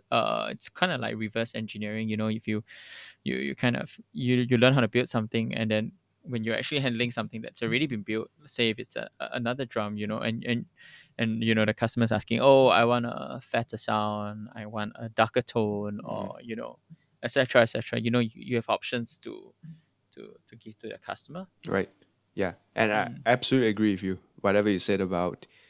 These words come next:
Speaker 2: how, mm, going into production would also inform you more about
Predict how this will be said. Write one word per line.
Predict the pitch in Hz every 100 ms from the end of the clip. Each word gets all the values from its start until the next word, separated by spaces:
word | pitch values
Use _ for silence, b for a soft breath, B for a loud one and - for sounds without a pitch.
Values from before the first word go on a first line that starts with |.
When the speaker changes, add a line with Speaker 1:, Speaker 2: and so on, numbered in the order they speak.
| b b b b -
Speaker 2:
how, | 110 107 101 - _ _ _ _ _
mm, | 113 98 92 - _ _ 113
going | 120 107 113
into | 104 101
production | 101 101 - 113 147 196 _ -
would | 98
also | 98 98 104 98 98 - _ _
inform | - 92 104 101
you | 98
more | 101 101
about | 87 87 82 - _